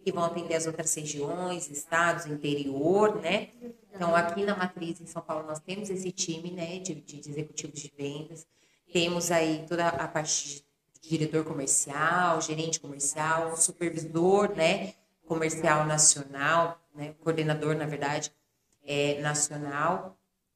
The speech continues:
Então, é eles que fazem a mágica acontecer, eu falo, né?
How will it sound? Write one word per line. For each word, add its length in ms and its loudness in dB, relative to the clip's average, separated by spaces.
Então, 300 2
é 60 6
eles 520 2
que 200 -8
fazem 560 0
a 80 -2
mágica 420 -2
acontecer, 640 -4
eu 180 -10
falo, 300 -10
né? 200 0